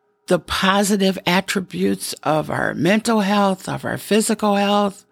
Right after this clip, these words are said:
being thankful for indoor plumbing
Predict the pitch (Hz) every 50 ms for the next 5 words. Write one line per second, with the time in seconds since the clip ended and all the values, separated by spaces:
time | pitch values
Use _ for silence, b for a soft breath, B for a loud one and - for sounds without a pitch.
0 | b b b b b b b b b b b b b b b b b b b b
1 | b b b b _ _ _ - 202 208 202 180 170 143 - - 185 175 180 180
2 | 180 - - - - 170 175 165 151 - - - - 165 156 120 123 123 104 107
3 | 110 113 - _ _ _ _ _ _ _ _ _ _ _ _ _ _ _ _ _
4 | _ _ _ _ _ _ - 277 302 294 277 269 285 269 262 - - - - 269
5 | 294 285 285 214 147 - - -